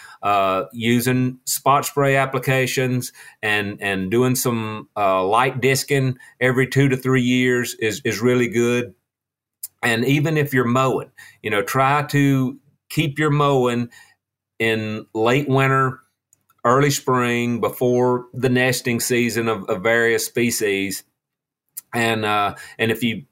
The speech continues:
want to disc, but you don't have a heavy enough disc, if you mow ahead of time and then disc, you know, sometime after you, you mow,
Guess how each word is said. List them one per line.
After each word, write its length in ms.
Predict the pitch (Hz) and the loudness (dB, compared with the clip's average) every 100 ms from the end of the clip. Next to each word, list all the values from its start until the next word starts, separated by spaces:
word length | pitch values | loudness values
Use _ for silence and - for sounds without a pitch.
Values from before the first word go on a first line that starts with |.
| _ - | _ -2
want 280 | 131 147 | 0 0
to 80 | 139 | 0
disc, 380 | 120 139 139 - | 2 2 0 -2
but 160 | 107 110 | -4 -4
you 80 | 117 | -2
don't 200 | 123 113 | -2 0
have 180 | 131 113 | 0 0
a 40 | |
heavy 280 | 113 127 131 | 0 0 -2
enough 320 | 107 98 - | -2 -4 -2
disc, 280 | 110 110 - | -2 -2 -4
if 140 | - | -6
you 100 | 113 | -6
mow 480 | 107 110 151 139 120 | -4 0 2 2 0
ahead 220 | 98 147 | -2 -2
of 100 | 147 | -2
time 520 | 139 104 92 98 107 _ - - - - | -2 -2 0 -2 -6 _ -20 -20 -20 -8
and 260 | 104 104 107 | -4 -2 0
then 260 | 143 151 | 2 2
disc, 460 | 131 131 131 127 - | 2 2 2 0 -4
you 140 | 120 110 | -4 -2
know, 140 | 104 | -2
sometime 580 | - 131 120 120 120 117 | 0 0 0 0 0 0
after 320 | 117 117 - | 0 -2 -4
you, 240 | 104 101 - | -6 -6 -6
you 160 | 98 | -6
mow, 520 | 98 147 139 95 101 | -2 0 2 0 -2